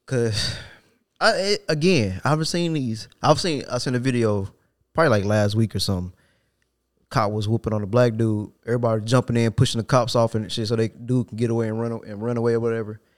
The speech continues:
I'm like, "Why they don't do that more often, man? Stop letting these cops beat on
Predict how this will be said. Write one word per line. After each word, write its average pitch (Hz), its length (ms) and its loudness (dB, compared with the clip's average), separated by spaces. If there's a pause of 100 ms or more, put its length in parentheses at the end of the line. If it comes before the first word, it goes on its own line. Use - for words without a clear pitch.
(280)
I'm 120 80 -6
like, 104 140 0
"Why 117 240 -2
they 113 80 2
don't 113 200 2
do 101 120 0
that 92 140 0
more 82 220 -6
often, 67 400 -8
man? 50 300 -16 (480)
Stop 139 320 0
letting 131 180 8
these 117 180 4
cops 117 300 4
beat 117 240 4
on 107 240 2